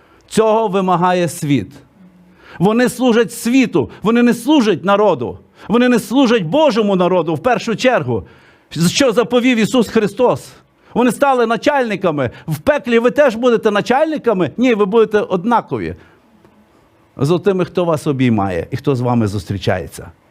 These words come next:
І ось вам слово від Духа Святого.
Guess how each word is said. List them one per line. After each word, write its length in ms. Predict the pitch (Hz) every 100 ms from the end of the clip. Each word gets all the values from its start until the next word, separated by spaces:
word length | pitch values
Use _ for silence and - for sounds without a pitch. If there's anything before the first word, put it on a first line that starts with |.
| -
І 80 | 180
ось 200 | 220 196
вам 160 | 196 185
слово 500 | - 185 131 85 92 - -
від 220 | 135 147 131
Духа 280 | 131 117
Святого. 500 | 90 95 87 90 82